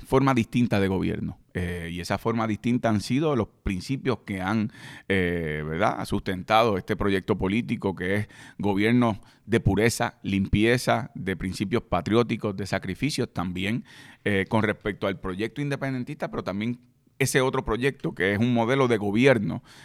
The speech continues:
eh, que se ajuste a las realidades del país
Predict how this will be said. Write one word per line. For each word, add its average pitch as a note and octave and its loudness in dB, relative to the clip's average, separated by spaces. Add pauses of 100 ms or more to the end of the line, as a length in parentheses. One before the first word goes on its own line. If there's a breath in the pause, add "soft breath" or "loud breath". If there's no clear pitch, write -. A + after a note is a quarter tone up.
(200 loud breath)
eh, G2 0
que A#2+ 4
se A#2+ 4
ajuste C#3 4
a A#2 6
las G#2 0
realidades G#2 2
del A2+ 0
país B2+ 4